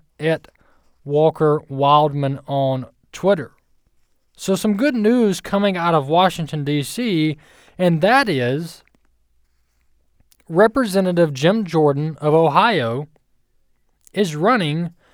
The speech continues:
for the House Speaker position. Now, Representative Jim Jordan is a proven conservative who will bring fresh leadership to the Republican Party.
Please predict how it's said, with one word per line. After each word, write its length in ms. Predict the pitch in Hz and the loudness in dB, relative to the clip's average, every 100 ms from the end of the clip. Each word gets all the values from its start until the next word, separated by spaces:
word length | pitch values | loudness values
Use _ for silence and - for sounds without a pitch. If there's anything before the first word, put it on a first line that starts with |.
| _ _ _ | _ _ _
for 180 | - 180 | 2 2
the 140 | 170 | 2
House 560 | 139 165 170 175 - - | 0 0 0 -2 -4 -14
Speaker 480 | - - - 277 208 | -18 -10 -6 -2 -2
position. 560 | 147 127 117 113 - 98 _ _ _ _ _ _ _ _ _ _ _ _ _ _ _ _ _ _ _ _ | -2 -4 -6 -8 -12 -18 _ _ _ _ _ _ _ _ _ _ _ _ _ _ _ _ _ _ _ _
Now, 140 | 165 175 | 0 2
Representative 760 | 185 247 277 202 208 196 175 | 4 2 0 0 0 0 -2
Jim 320 | 135 170 202 151 | 0 0 0 0
Jordan 560 | 160 233 147 123 139 - _ _ _ _ _ _ _ _ - | 2 2 0 -4 -8 -12 _ _ _ _ _ _ _ _ -4
is 200 | 170 165 | 0 4
a 120 | 160 | 2
proven 580 | - - 208 233 262 240 | 0 0 2 4 2 0
conservative 920 | 240 240 - 170 139 135 139 147 _ _ _ _ _ _ _ _ _ | -4 -6 -2 0 0 -2 -6 -6 _ _ _ _ _ _ _ _ _
who 180 | - 196 | 0 2
will 200 | 190 180 | 4 4
bring 340 | 147 165 180 165 | 4 2 2 0
fresh 460 | - 180 220 214 | -4 0 0 0
leadership 800 | 160 190 262 190 - 123 110 - _ _ _ _ _ _ _ - | -4 -2 0 -2 -4 -10 -10 -12 _ _ _ _ _ _ _ -6
to 100 | 147 | -2
the 120 | 135 | 0
Republican 540 | 139 156 165 175 196 | 0 0 0 -2 -4
Party. 340 | 180 262 175 | 0 0 0